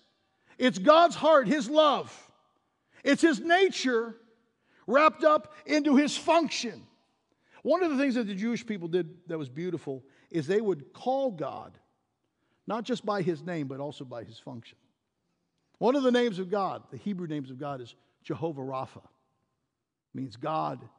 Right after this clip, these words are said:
that heals me, my healer. You know, we talk about Jesus,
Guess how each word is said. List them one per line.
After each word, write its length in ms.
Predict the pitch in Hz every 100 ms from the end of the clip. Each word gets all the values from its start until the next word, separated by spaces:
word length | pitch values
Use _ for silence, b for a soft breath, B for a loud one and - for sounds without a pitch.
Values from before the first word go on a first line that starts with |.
| _ _ _ _ _ _ _ _
that 100 | -
heals 340 | 175 147 107
me, 200 | - -
my 180 | - 135
healer. 360 | - 143 - - _ _ _ _ _ _ _ _ -
You 80 |
know, 40 | 185
we 100 | 254
talk 240 | 214 175
about 180 | 156 127
Jesus, 640 | 135 208 156 - - -